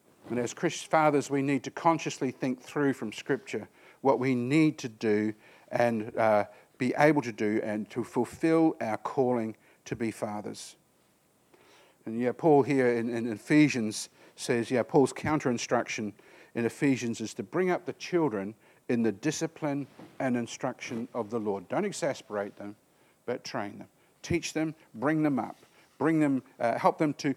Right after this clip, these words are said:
learn the dis-, disciplines of the Christian life.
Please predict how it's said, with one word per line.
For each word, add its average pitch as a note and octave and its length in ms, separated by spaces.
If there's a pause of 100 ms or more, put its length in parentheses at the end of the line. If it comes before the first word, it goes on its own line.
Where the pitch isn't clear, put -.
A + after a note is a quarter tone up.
(160)
learn D3 760 (1400)
the B2+ 80
dis-, C3+ 220
disciplines C3 560
of G#2+ 120
the A2+ 60
Christian G#2+ 460
life. - 380